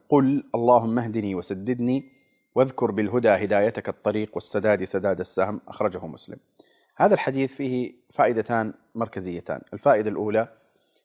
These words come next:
هي في أهمية مطلب الهداية كما قدمت في بداية الباب، والسبب في ذلك هو أن النبي صلى الله عليه وسلم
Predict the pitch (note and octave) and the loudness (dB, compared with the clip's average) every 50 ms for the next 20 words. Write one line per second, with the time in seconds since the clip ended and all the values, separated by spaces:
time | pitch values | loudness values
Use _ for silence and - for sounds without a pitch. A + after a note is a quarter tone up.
0 | _ _ - B2 B2+ A#2+ A#2+ - B2+ B2 A#2+ - _ _ _ _ _ _ - G#2+ | _ _ -4 0 0 0 0 -2 -4 -4 -4 -6 _ _ _ _ _ _ -8 -6
1 | A#2 A#2+ A#2+ A#2+ B2 B2+ A#2+ - - A2+ A2 - A2 G#2 G2 F#2+ F#2 A2 F2+ E2 | -4 -4 -2 -2 0 0 0 0 -2 -4 -4 0 0 0 0 0 -2 -4 -4 -2
2 | - C#2 - - _ _ _ _ _ _ _ _ _ - A#2+ A2+ A2 - A#2 A2 | -6 -6 -6 -10 _ _ _ _ _ _ _ _ _ -4 -2 -2 0 -2 -4 -2
3 | G2+ A#2 G#2+ - - G2 G2 G2+ G2+ F#2+ - F#2 F2 F2+ F2 - - _ _ _ | -2 -6 -6 -6 -8 -4 -2 0 0 -2 -2 -6 -12 -12 -12 -14 -14 _ _ _
4 | _ _ _ _ _ _ _ _ _ _ _ _ _ - A#2 B2 B2 G#2 - - | _ _ _ _ _ _ _ _ _ _ _ _ _ 4 6 6 6 6 2 -4
5 | - _ _ _ _ _ _ _ _ _ _ _ _ _ - - - - C#3+ C3 | -16 _ _ _ _ _ _ _ _ _ _ _ _ _ -14 -14 0 0 4 4
6 | B2 G#2 - B2 A#2 G#2+ A2+ G#2 G2+ G#2 G2+ - - A2+ A2 G#2 A2+ B2 A#2+ A2+ | 4 2 2 -2 2 6 6 6 6 4 0 -2 -2 2 2 4 4 2 0 -2
7 | A2 A2+ A#2 A#2+ A#2 A2 G#2+ G2+ - - _ - A2+ G#2+ G#2+ A2+ A#2+ A#2 G2 F#2+ | -4 -4 -4 -2 0 0 0 -2 -2 -6 _ -4 -2 -2 4 4 6 6 6 4
8 | G2+ - A2+ A2 G2+ G#2 G2 | 0 -2 -6 -4 -4 -6 -6